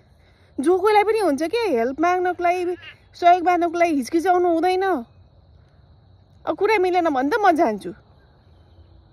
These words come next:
पाइँदैन, आफ्नो लिनु पऱ्यो नि जिम्मेवारी। कस्तो stress हुने के।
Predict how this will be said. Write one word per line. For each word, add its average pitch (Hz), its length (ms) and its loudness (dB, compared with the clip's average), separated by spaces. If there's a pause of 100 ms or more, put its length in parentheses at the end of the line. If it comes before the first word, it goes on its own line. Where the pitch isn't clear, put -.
(1600)
पाइँदैन, 440 440 4 (380)
आफ्नो 349 280 -6
लिनु 440 200 -4
पऱ्यो 466 240 0
नि 480 40 -6
जिम्मेवारी। 453 720 -2 (2250)
कस्तो 494 400 -2
stress - 520 -6
हुने 339 180 -4
के। 440 420 -6